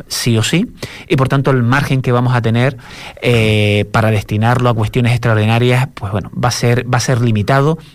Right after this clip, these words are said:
en el presupuesto inicial. Eh, ya decía anteriormente que va a ser un presupuesto base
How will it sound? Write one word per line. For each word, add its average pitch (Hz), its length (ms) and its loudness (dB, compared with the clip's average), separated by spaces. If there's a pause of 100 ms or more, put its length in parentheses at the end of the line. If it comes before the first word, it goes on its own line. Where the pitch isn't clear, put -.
(160)
en 151 140 2
el 131 80 0
presupuesto 139 440 -2
inicial. 113 420 -2 (260)
Eh, 110 280 -6
ya 107 140 2
decía 113 520 0
anteriormente 113 680 0 (280)
que 131 80 0
va 127 60 4
a - 20 0
ser 127 160 0
un 123 80 2
presupuesto 120 520 0
base 139 320 0